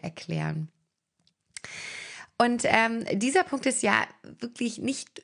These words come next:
nicht nur bildlich gesprochen der Dreh- und Angelko-,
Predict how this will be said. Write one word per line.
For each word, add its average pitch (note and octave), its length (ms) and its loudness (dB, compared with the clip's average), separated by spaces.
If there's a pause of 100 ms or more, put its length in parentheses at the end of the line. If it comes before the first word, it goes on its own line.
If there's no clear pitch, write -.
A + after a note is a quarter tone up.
(140)
nicht B3+ 480 -6
nur G#3+ 220 0
bildlich G#3 540 -2
gesprochen G3+ 580 -2
der F#3 120 4
Dreh- F#3 360 -2
und F#3+ 240 -2
Angelko-, A3 760 0